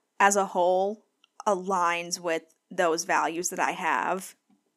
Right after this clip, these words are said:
So that being said, one of my goals for this podcast is to be an example of just a normal person who works at a normal job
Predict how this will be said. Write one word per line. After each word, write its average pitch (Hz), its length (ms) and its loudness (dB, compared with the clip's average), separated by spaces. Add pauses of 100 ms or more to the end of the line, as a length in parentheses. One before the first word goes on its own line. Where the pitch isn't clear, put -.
(640)
So 247 300 2
that 262 240 2
being 220 260 -6
said, 196 560 0 (500)
one 220 200 4
of 262 180 2
my 220 180 -2
goals 196 680 -2
for - 120 -8
this 196 100 -6
podcast 180 840 -6
is 220 240 -2
to 226 180 -4
be 190 520 -8 (420)
an 240 140 -2
example 202 800 2
of 190 220 0
just 185 460 -2
a 180 460 -2 (120)
normal 220 720 -2 (140)
person 226 800 0 (380)
who 196 760 0 (340)
works 196 300 2
at 185 80 -2
a 185 60 0
normal 185 420 -2
job 202 580 2